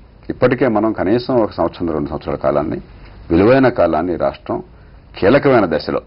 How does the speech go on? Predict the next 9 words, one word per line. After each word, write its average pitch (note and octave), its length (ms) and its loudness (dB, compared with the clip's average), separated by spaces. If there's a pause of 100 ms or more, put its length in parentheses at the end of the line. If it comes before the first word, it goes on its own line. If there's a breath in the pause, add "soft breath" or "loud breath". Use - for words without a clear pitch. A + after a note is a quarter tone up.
అంటే F#2+ 180 -2
ఆర్థికంగా F#2+ 720 2
దేశంలో F2 680 -2 (580 soft breath)
వేగంగా A2 400 4
అభివృద్ధి G2 300 0
జరుగుతున్నటువంటి D#2 600 -4
దశలో - 220 -6
మనం C#2+ 160 -4
నష్టపోయాం. - 400 -10